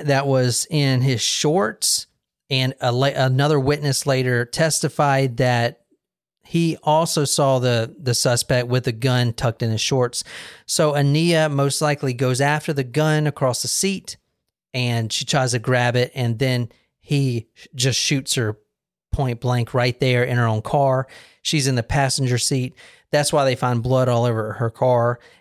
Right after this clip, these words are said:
And then it, it, it's kinda like a, a movie that you see, you know, where th-, there's a struggle in the car, and then the car careens out the road. Basically, that's what happened. You see the car's all dented up.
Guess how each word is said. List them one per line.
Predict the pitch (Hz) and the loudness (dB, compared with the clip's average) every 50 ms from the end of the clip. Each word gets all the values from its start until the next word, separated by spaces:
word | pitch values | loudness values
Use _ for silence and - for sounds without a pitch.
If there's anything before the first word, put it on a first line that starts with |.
| _ | _
And | - 135 131 131 | -2 -2 0 2
then | 131 135 131 131 127 120 127 151 _ _ | 2 2 2 2 0 0 -2 -4 _ _
it, | - 151 139 | -2 0 0
it, | 131 139 139 - 156 151 147 143 147 156 170 - - - - _ _ _ | 0 0 -2 0 0 0 0 0 0 -2 -2 -4 -8 -18 -20 _ _ _
it's | - 156 147 | -4 -4 -2
kinda | - - 196 190 175 | 0 0 0 2 2
like | 170 160 151 147 | 2 2 2 2
a, | 156 139 131 131 123 - - - - _ - | 2 2 2 0 0 -4 -8 -18 -14 _ -2
a | 143 143 | 0 2
movie | 143 147 151 170 196 208 196 151 123 123 117 113 | 4 4 4 4 4 2 2 0 0 0 0 2
that | 113 113 - - | 0 0 0 0
you | 127 | -2
see, | 110 - - 139 120 | 0 0 0 0 0
you | 113 113 113 | 0 0 0
know, | 117 120 120 | 2 2 0
where | 117 120 120 117 113 117 | 2 2 0 0 0 -2
th-, | 117 - - 127 113 117 | -6 -6 -4 -4 -4 -2
there's | 123 127 123 113 | -2 -2 -2 0
a | 113 101 | 0 -2
struggle | - - - 156 147 143 139 135 123 | -2 0 2 2 2 2 2 0 0
in | 123 143 147 143 | 0 0 0 2
the | 139 131 | 0 0
car, | - - 143 139 135 135 131 131 127 | -2 0 0 2 2 4 2 2 2
and | 127 123 123 | 0 0 0
then | 120 | -2
the | 117 120 | -2 -4
car | - - - 135 127 123 123 | -4 -2 -2 0 0 0 0
careens | - - - 127 123 127 131 127 120 | -2 -4 -4 -2 0 0 0 0 0
out | 123 117 117 | 0 -2 -2
the | - 117 | -2 -2
road. | 113 117 117 120 117 120 120 120 - _ - - - _ | 0 0 0 0 0 0 -2 -4 -8 _ -20 -20 -14 _
Basically, | - 165 175 175 - 160 143 | -2 -2 0 0 0 0 0
that's | 135 135 131 - | 0 0 0 0
what | 131 117 | 0 0
happened. | 113 135 139 131 - - 110 110 | 0 0 0 0 0 0 -2 0
You | 113 117 | 0 0
see | 110 - 135 123 | 0 -2 -2 -2
the | 117 | -4
car's | 113 - 131 123 120 | -2 -2 -2 -2 0
all | 120 113 113 - - | -2 -2 -4 -4 -4
dented | - 135 120 127 127 - 110 | -4 -2 -2 -2 -2 -2 -2
up. | 110 120 123 117 113 - _ | 0 2 0 0 -2 -4 _